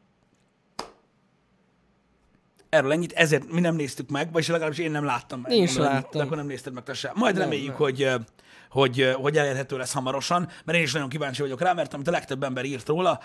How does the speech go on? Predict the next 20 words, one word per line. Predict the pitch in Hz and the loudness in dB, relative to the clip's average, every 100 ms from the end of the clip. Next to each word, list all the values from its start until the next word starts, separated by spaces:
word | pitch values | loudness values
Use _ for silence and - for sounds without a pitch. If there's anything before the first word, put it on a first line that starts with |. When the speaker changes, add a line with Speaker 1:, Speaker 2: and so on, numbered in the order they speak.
| - - | -12 0
Speaker 1:
az | 220 | 2
alapvetően | 156 117 139 123 | 2 -2 -6 -4
jó | 117 101 | -4 -6
volt. | 104 104 - - - - _ _ | -12 -16 -18 -20 -20 -20 _ _
Speaker 2:
Na. | 277 175 123 - - - - _ _ _ - - - - _ | 4 6 4 -4 -16 -20 -20 _ _ _ -20 -20 -20 -20 _
Érdekes. | 185 151 131 131 147 - - - - - - _ - - - | -2 -2 -2 -2 -4 -6 -12 -16 -20 -20 -20 _ -20 -20 -2
Úgyhogy | 220 220 226 | 4 8 10
nem | 247 240 | 10 12
láttuk, | 190 160 175 | 10 8 4
hogy | 170 | 6
mi | 190 180 | 8 8
az | 156 156 | 6 6
első | 175 175 - | 6 4 4
résznek | 147 139 139 | 0 0 -2
a | 143 | 0
vége, | 147 170 165 160 | 2 4 4 4
ami | 151 156 | 4 2
annyira | 156 160 143 | 2 2 0
nagy | 143 156 147 | 0 -2 -6
durranás, | 147 156 160 160 175 185 - | -8 -8 -6 -6 -6 -8 -16